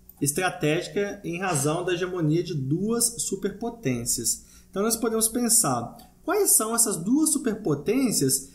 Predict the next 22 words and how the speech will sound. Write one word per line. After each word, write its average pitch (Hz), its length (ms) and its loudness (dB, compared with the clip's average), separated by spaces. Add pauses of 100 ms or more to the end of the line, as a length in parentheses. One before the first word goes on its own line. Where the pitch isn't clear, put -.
(160)
que 233 140 0
surgiram 208 580 2
a 220 60 -2
partir 202 540 -4
do 196 180 0
ano 190 260 0
de 185 140 -2
mil 180 180 0
novecentos 196 640 -2
e 165 40 -6
quarenta 170 340 -2
e - 20 -2
cinco? - 600 -2 (440)
Bem, 170 280 0
nós 165 140 0
podemos 190 420 0
falar 151 440 2
dos 139 520 2
Estados 127 440 0
Unidos, 165 640 2
desse 135 300 0
lado, 131 580 0